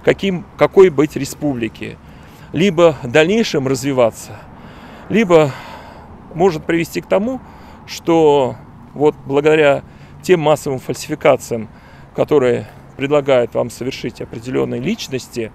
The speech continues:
республика просто уйдет в прошлое. И, э, не хотелось бы, чтобы вот эти вот фальсификации,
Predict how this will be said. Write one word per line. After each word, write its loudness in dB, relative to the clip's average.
республика -6
просто -4
уйдет -6
в -20
прошлое. -12
И, -2
э, -4
не -6
хотелось 0
бы, -8
чтобы -2
вот -4
эти 0
вот 0
фальсификации, -4